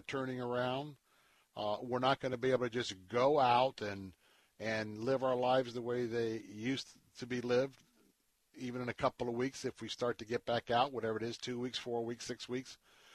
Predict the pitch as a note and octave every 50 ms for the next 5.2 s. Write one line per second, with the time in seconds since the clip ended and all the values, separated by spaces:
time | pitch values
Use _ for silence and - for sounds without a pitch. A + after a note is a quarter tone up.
0 | - - - _ _ - A#2+ C3+ C#3+ C#3 - C#3+ C#3 C3+ C3+ C#3 C#3 C3+ A#2+ C3+
1 | C#3+ D3 D3 D3 D3+ D3+ - - C3 A#2 A#2 A#2 A#2 A#2 - - A2+ B2 B2 B2
2 | B2 A#2+ - - - - - B2 A#2+ A#2 A2+ A2+ A2 A2 - D3 D#3+ F3+ F3+ E3
3 | E3+ E3+ D#3+ D#3+ D#3+ D#3 C3+ D3+ D3+ D3 D3 D3 C3+ C#3 C3+ C3+ B2+ B2 A#2+ B2+
4 | B2+ C3 - - C3+ B2+ B2+ B2+ B2 A#2+ A#2+ - A#2 G#2 A#2 A#2 A#2 - G#2 G2+
5 | G2 G2 G#2